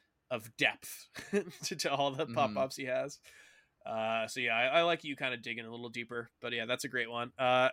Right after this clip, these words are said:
Speaker 1: and <laughs> then from Chroma, "What's your history with Roblox?"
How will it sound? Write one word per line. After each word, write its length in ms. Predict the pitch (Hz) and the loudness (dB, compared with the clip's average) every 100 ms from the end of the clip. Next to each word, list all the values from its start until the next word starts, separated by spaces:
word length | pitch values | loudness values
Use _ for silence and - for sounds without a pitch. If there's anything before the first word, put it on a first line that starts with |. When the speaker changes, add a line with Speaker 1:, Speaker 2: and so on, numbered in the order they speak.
| 143 | 4
Speaker 1:
and 160 | 143 | 4
<laughs> 0 | |
then 320 | 143 165 143 | 6 4 4
from 260 | 165 - 151 | -2 -4 -2
Chroma, 380 | - 165 147 120 | 4 4 4 0
"What's 240 | 135 151 - | 0 0 0
your 80 | |
history 280 | 175 165 175 | 0 0 0
with 80 | 135 | 0
Roblox?" 720 | 135 135 135 139 - - - | 2 2 2 0 0 -8 -10